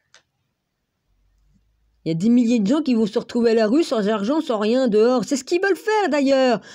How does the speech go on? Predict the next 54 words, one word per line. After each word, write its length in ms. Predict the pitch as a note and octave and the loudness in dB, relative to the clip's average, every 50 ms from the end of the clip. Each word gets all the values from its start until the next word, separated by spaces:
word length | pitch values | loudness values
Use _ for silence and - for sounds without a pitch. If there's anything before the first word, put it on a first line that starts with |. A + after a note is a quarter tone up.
| - - | -14 -8
Parce 160 | - G3 - - | -6 -6 -2 0
que 80 | C#4 | 0
je 80 | B3 C#4 | 0 2
vais 100 | C#4+ D#4 | 0 0
vous 80 | C#4+ | 0
expliquer, 400 | D#4+ - - - C4+ B3+ E4 F4 | 0 -2 -2 -4 -4 -2 -2 -2
moi, 100 | E4+ D#4+ | -2 -2
ce 80 | A#3+ - | -4 -2
qui 120 | - C4 | -4 -4
se 80 | - - | -4 -2
passe 160 | - C#4 A#3+ | -2 -2 0
dans 100 | G#3 B3+ | 2 2
les 220 | B3 B3 A#3 G3 G#3+ | 2 2 0 0 0
immeubles, 400 | B3 A#3 A#3+ C4+ C#4 A3+ G3+ G#3+ | 0 2 2 2 2 0 0 0
là, 240 | G#3+ A3 G#3+ G#3 | 0 0 0 0
où 40 | G3 G3 | -2 -2
c'est 160 | - A#3 A3 | -4 -4 -4
que 80 | - A3+ | -2 0
les, 400 | A3+ A3 G#3+ G#3+ G#3+ G#3+ G#3+ G3 | 0 2 2 2 0 0 0 0
les 120 | G3+ G#3 | -2 -2
personnes 400 | G3 A3+ G#3+ - - A3+ G#3+ F#3+ | -2 -4 -6 -4 -2 -2 -2 0
âgées 280 | A3 G#3+ G3 G3 B3+ B3 | 0 0 0 0 -2 -4
sont 180 | - A3 G#3 | -2 -2 0
mortes, 280 | G#3 A3+ A#3+ A3 - G#3+ | 0 0 -2 -2 -2 -2
euh, 120 | G3+ F#3+ | -2 -2
par 160 | F3+ F#3 G3 G3 | -2 -2 -2 -2
la 140 | G3+ G#3 | -2 -4
suite 180 | G3+ - A#3+ G#3 | -4 -4 -4 -2
d'avoir 240 | F#3 G3+ G3 F#3+ - | -2 0 -2 -2 -2
pris 140 | - G#3+ G3 | -2 -2 -2
la 80 | F#3+ | -2
soupe 220 | F#3+ - G3 - G3+ | -2 -4 -10 -8 -6
magique. 440 | G3 G3 F3+ A#3 B3 B3 - - _ _ _ - - - _ - | -4 -4 -2 -2 -4 -4 -6 -12 _ _ _ -20 -20 -14 _ -6
Ils 80 | F#3 F#3 | -4 -2
sont 100 | - C#4 | 0 -2
en 80 | C4 | -2
train 160 | C4 C4+ C#4 | 0 -2 -2
de 80 | C4 - | -2 -2
rénover 480 | A3+ C#4 C#4 C4+ C#4 B3 A3+ C4+ C4 C4 | 0 0 0 2 2 2 2 0 -2 0
tout 260 | - D4 D4 D4+ D4 C4 | 2 2 4 4 2 2
à 140 | - G3 A3 | 0 0 0
neuf. 400 | A#3+ B3+ C#4 C#4+ D4 C#4+ - - F#3 E3+ E3 - _ _ _ _ _ _ _ _ - | 2 2 2 2 0 -2 -2 -2 -4 -4 -4 -8 _ _ _ _ _ _ _ _ -6
Et 120 | - F#3 | -6 -6
puis, 200 | F3+ - D4 E4+ F#4+ G4+ - - - - _ _ _ _ _ _ _ _ - | -2 0 0 0 0 0 -2 -6 -10 -16 _ _ _ _ _ _ _ _ -8
ils 160 | F3 F#3+ F#3+ | -4 -2 0
vont, 400 | G#3 B3+ B3+ B3 B3 A#3+ A#3 A3 E3+ | 0 2 2 2 2 2 0 -2 -2
ils 200 | E3 A3+ A#3 G#3+ | -2 -2 0 0
vont 160 | G#3+ C4 C4+ | 0 0 0
les, 540 | B3+ B3 A#3+ A#3 A3+ A3 G#3+ G3+ G#3 G3+ G3+ | 2 2 2 2 2 2 2 0 0 -2 -2
les, 320 | G3+ G3+ G3 G3 F#3 E3+ | 0 0 0 0 0 0
les 160 | F3 F#3+ F#3+ | 2 2 2
relouer 480 | F3+ E3 G3 G3 G3+ G#3 A#3+ F4 G4+ G#4+ | 2 2 2 2 4 2 2 2 0 0
plus 180 | G#4+ A4+ G4 F#4 | 0 0 -2 0
cher. 400 | - - D#4+ D#4 D#4 D#4+ D#4 | 0 0 0 0 0 0 -2